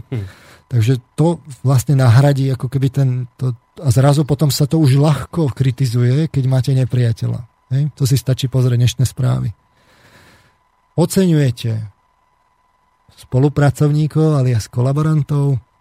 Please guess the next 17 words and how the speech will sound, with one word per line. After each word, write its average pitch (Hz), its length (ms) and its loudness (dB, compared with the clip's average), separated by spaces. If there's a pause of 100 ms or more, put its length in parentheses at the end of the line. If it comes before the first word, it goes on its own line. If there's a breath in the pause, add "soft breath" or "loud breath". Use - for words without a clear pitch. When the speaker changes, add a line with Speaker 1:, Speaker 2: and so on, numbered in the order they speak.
(160)
Speaker 2:
vytláčate 127 680 0
odporcov, 165 760 -2 (1300 soft breath)
popri 143 280 2
tom 147 160 2
všetko 139 380 0
sledujete 131 680 0
a 127 80 2
zhromažďujete 123 560 0
informácie, 127 600 -2
viď 117 320 -4
N 131 180 0
S 120 160 0
A 131 160 0 (220)
a 113 160 -4
tie 120 120 -4
aféry 117 440 0
okolo, 139 580 0